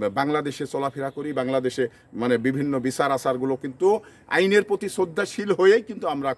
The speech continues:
করি। ছোটোখাটো বিষয় যা এলাকায় যখন ঘটে তখন কিন্তু এটা আইনের প্রতি শ্রদ্ধা রেখেই আমরা কিন্তু সমাধান করার চেষ্টা করি এবং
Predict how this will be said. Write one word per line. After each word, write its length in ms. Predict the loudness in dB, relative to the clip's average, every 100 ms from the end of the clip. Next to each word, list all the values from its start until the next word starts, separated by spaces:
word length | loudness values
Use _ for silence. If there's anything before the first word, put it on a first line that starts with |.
| 0
করি। 240 | 2 2 -2 -10 _
ছোটোখাটো 460 | -4 0 2 4 2
বিষয় 360 | 2 4 4 4 -2 -8
যা 220 | 0 4
এলাকায় 380 | 6 6 4 0
যখন 240 | 0 -4 -4
ঘটে 280 | -2 -2 -2 -6 _
তখন 200 | -2 0 -2
কিন্তু 160 | -2 0
এটা 140 | 2
আইনের 440 | 4 4 4 0 0
প্রতি 220 | -2 -4
শ্রদ্ধা 320 | -4 -2 4
রেখেই 320 | 4 4 2 0 -6 -10
আমরা 200 | -4 -2
কিন্তু 240 | -4 -2 -4 -4 _
সমাধান 380 | 0 2 4 2 2
করার 240 | 2 2
চেষ্টা 200 | -4 -4 -4
করি 200 | 0 0 -2 -8
এবং 200 | -2 0